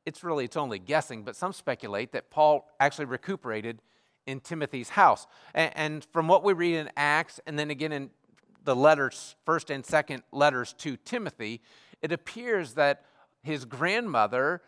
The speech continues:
uh, Lois, and his mother Eunice taught Timothy the Old Testament scriptures,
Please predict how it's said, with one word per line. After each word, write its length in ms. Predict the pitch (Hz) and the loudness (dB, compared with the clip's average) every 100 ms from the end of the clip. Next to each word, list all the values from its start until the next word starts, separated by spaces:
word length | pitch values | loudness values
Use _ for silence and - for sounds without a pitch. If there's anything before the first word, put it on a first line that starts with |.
| _ - | _ 4
uh, 300 | 135 131 131 | 8 8 6
Lois, 460 | 139 165 165 120 120 | 6 6 8 6 -2
and 160 | 147 143 | -8 -8
his 160 | 120 | -4
mother 220 | 156 147 | 0 0
Eunice 460 | 139 165 185 135 - | -2 -6 -8 -10 -12
taught 340 | - 180 170 - | 0 2 2 0
Timothy 440 | 180 170 165 151 | -6 -6 -4 -6
the 240 | 131 131 - | -6 -8 -2
Old 300 | 143 127 - | -2 -2 -8
Testament 680 | - 233 - 175 123 101 _ | 0 0 0 -8 -8 -10 _
scriptures, 760 | - - 123 95 - 107 113 | -18 -8 -8 -8 -10 -10 -10